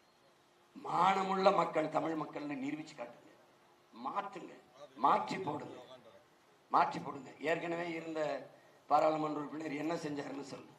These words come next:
இந்த மண்ணில் இந்த பிரச்சனைக்கு எந்த போராட்டத்துக்கு வந்து போராடினாருன்னு சொல்லு. மூணு வருஷம் நாட்டை ஆண்டுட்டு திமுக ஆயிரம் ரூபாயை பிடிச்சுக்கிட்டு அழுகுது. "ஆயிரம் ரூபாய் கொடுத்தோம்ல, ஆயிரம், ஆயிரம் வந்துருச்சா, வந்துருச்சா, அது சேமிச்சு வச்சிருக்கீங்களா?"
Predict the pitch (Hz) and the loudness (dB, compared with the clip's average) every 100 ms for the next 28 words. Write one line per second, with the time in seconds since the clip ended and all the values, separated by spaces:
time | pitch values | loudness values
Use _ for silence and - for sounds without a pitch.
0 | _ - - - - - - - _ - | _ -20 -20 -20 -20 -20 -20 -20 _ 0
1 | 156 147 165 185 185 170 156 - 156 156 | 2 4 2 0 -2 -2 -2 -4 -4 -2
2 | 151 156 170 170 151 151 147 139 139 139 | -2 0 2 4 6 6 4 -4 -6 0
3 | 151 147 143 139 131 139 135 - - - | 2 4 2 0 -2 -2 -8 -14 -20 -20
4 | _ _ _ _ _ _ _ _ _ _ | _ _ _ _ _ _ _ _ _ _
5 | _ _ _ _ _ 147 196 214 196 165 | _ _ _ _ _ -4 0 0 -2 -6
6 | 160 185 139 160 160 139 139 135 135 - | 0 0 2 4 6 4 2 -4 -8 -6
7 | 139 139 131 117 - - - - - 131 | -4 -4 -2 -2 -2 -10 -20 -20 4 8
8 | 160 170 151 156 180 - - 143 - 120 | 10 10 8 8 6 4 -2 -4 -4 -2
9 | 131 135 - - - - - - 139 139 | -2 -4 -8 -18 -20 -20 -18 -4 -2 4
10 | 147 - - 151 180 202 202 - - - | 4 4 0 -2 -2 -2 -2 -2 -8 0
11 | 127 127 156 170 - - 131 156 170 185 | 2 2 -2 -6 -2 -2 -2 -6 -2 2
12 | 147 - - - 147 143 170 175 165 170 | 2 0 -8 -12 -12 -6 -4 -4 -8 -10
13 | 170 156 175 185 | -10 -8 -4 -2